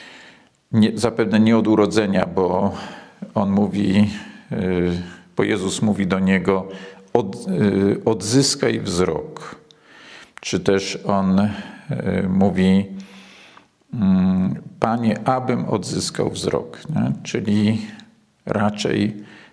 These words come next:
kiedyś miał wzrok, a Jezus mu ten wzrok przywrócił. Y, ale właśnie, kiedy stracił wzrok, to dalej miał słuch. Słuchał.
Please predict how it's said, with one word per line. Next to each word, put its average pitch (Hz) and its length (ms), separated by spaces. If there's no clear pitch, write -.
kiedyś 90 400
miał 113 220
wzrok, 127 380
a 101 240
Jezus 92 340
mu 98 200
ten 90 260
wzrok 85 380
przywrócił. 82 640
Y, - 300
ale 123 220
właśnie, 104 320
kiedy 107 260
stracił 139 500
wzrok, 95 720
to 110 400
dalej 95 360
miał 113 240
słuch. - 600
Słuchał. - 760